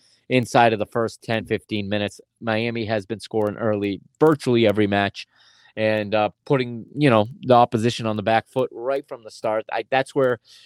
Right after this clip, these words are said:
it went wrong for Philadelphia. Jim Curtin overthought this one. He, he turned into, you know, he turned into twenty twenty-one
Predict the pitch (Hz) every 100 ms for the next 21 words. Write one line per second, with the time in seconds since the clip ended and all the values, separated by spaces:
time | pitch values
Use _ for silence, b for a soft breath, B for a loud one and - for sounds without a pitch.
0 | b 127 123 135 120 123 147 151 - 120
1 | 135 123 117 117 - 117 107 147 131 147
2 | 135 131 131 147 160 170 - 127 127 -
3 | 113 - 117 110 117 120 117 117 147 151
4 | 143 127 110 - _ _ _ _ _ 120
5 | 117 113 113 117 139 135 131 117 - 131
6 | 127 117 127 120 117 117 110 104